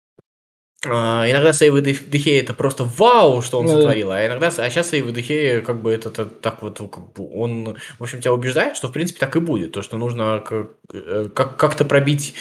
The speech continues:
Speaker 1: изощрённее, то есть нужно сделать что-то большее. И вторая,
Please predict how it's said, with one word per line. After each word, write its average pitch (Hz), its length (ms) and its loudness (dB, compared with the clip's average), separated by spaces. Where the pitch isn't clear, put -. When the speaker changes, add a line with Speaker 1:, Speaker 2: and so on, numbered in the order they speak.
Speaker 1:
изощрённее, 131 560 0
то 90 60 -8
есть 92 140 -8
нужно 117 220 -4
сделать 113 200 0
что-то - 240 -12
большее. 95 380 -6
И 127 160 -2
вторая, 160 640 2